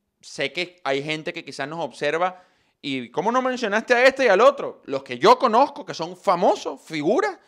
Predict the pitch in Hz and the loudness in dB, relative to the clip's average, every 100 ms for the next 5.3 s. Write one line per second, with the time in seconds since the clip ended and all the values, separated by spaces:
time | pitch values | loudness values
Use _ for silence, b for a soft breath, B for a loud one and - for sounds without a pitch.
0 | b b 131 185 202 208 170 170 233 254 | b b 0 2 4 6 6 4 -2 -4
1 | 269 - _ _ _ _ - - 139 156 | -4 -6 _ _ _ _ -20 -12 -6 -4
2 | 160 139 139 160 151 131 117 160 180 - | -4 -2 -2 -2 -2 -2 0 2 0 -2
3 | 127 123 147 139 - 165 160 170 185 185 | -6 -6 -4 -4 -2 -2 0 -2 -4 -8
4 | b b - 196 180 185 185 226 165 131 | b b -8 -6 0 0 2 -2 -2 -4
5 | 131 160 117 | -6 -10 -18